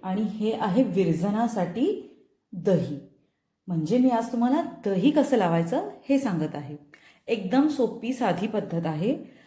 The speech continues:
रोज दही खा, दही खूप चांगलं असतं. आहारात रोजच्या रोज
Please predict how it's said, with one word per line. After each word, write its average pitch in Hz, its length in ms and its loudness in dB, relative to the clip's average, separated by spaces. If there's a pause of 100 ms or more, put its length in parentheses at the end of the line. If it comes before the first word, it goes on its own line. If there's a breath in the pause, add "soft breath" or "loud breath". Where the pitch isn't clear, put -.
(180 loud breath)
रोज 240 400 4
दही 240 300 4
खा, 233 320 -2
दही 208 460 -4
खूप 240 300 -8
चांगलं 220 400 2
असतं. 220 460 -6
आहारात 214 440 0 (460 loud breath)
रोजच्या 208 460 2
रोज 226 300 2